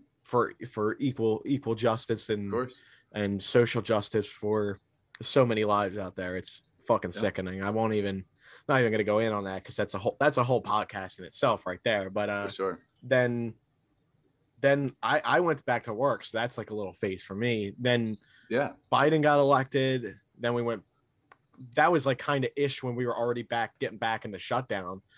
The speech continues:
Speaker 1: But that was, like, a big moment for people, I feel like. And then it was winter again. And then you, we come back out, and by the time it's starting to get warm again, we have a vaccine. So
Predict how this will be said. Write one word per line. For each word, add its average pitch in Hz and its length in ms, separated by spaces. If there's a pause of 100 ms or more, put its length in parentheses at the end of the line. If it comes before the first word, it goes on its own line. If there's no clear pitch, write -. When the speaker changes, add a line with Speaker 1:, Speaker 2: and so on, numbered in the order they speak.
(200)
Speaker 1:
But 117 120
that 139 180
was, 135 140
like, 120 120
a 107 60
big 101 220
moment 101 360
for 98 120
people, 101 300
I 92 100
feel 104 200
like. 101 200
And 107 120
then 117 120
it 120 40
was 104 180
winter 113 440
again. 101 420 (540)
And 107 260
then 120 300
you, 120 140
we 120 140
come 131 200
back 127 220
out, 151 280
and 123 240
by 117 140
the 120 80
time 131 240
it's 123 100
starting 123 220
to 123 60
get 120 60
warm 135 200
again, 156 180
we 151 80
have 139 120
a 135 60
vaccine. 135 540
So 95 340